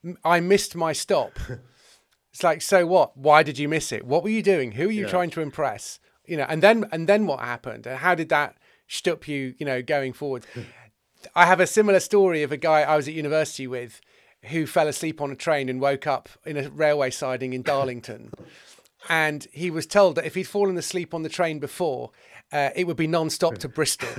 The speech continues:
Speaker 2: <laughs>
Speaker 1: uh, from
Speaker 2: I was
Speaker 1: Newcastle,
Speaker 2: gonna say,
Speaker 1: which is where he
Speaker 2: the
Speaker 1: got on.
Speaker 2: Darlington bit doesn't sound quite so bad when I realised that you were probably talking about someone from Durham. But, uh, go.
Speaker 1: Yes, that's right. So I was at University of
Speaker 2: Yeah.
Speaker 1: Durham. This guy had been out for a big night in Newcastle,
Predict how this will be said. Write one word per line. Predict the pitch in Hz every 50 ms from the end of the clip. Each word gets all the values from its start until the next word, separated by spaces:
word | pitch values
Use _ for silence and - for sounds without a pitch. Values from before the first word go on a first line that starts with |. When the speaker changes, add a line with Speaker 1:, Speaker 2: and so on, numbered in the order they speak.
| 120 - -
Speaker 2:
<laughs> | 117 - 123 120
Speaker 1:
uh, | 147 135 127 131
from | 131 - - 160 143
Speaker 2:
I | 147
was | 156
Speaker 1:
Newcastle, | 170 175 165 - 165 147 135 - 190 196
Speaker 2:
gonna | 175 165
say, | 160 160 - 202 165 135 117 107 98 95
Speaker 1:
which | 156 -
is | 151 135
where | 139 165 151 139
he | 135
Speaker 2:
the | 147 139
Speaker 1:
got | 156 147 131 180
on. | 175
Speaker 2:
Darlington | 175 175 175 175 160 - - 156 143 135
bit | 135 147 139 127 - -
doesn't | 160 139 151 131 120
sound | - 139 127 127 127 -
quite | - 139 135 135 123 -
so | - 135 120 120
bad | 120 123 117 117 110 117
when | 123 120
I | 113 113 117
realised | 110 107 117 123 139 135 120 117 110 110 -
that | 135 120
you | 127 131 123
were | 120 117
probably | - - 107 127 120
talking | - 131
about | 113 117 113 120
someone | - 135 120 117 113 107
from | - - 123 120 117
Durham. | 131 123 117 98 90 92 98 92 - - _ _ _ _ _ _ _ _ _ _ _ _ _
But, | 123 113 - - -
uh, | 113 117 - _
go. | 139 120
Speaker 1:
Yes, | 185 180 147 -
that's | 180 147 -
right. | 175 160 147 -
So | - 180
I | 175 170
was | 165 147
at | 185 190
University | 190 190 196 196 175 - 190 175
of | 147 139
Speaker 2:
Yeah. | 180 170
Speaker 1:
Durham. | 156 147 135 127 127 131
This | 156 151 -
guy | - 190 170
had | 156 143
been | 160 151 147
out | 156 156 151 127 -
for | -
a | 156
big | 127 165 165 -
night | 151 151 147 139 135 131
in | 147 143
Newcastle, | 147 151 143 - 143 127 120 - - 104 104 120 -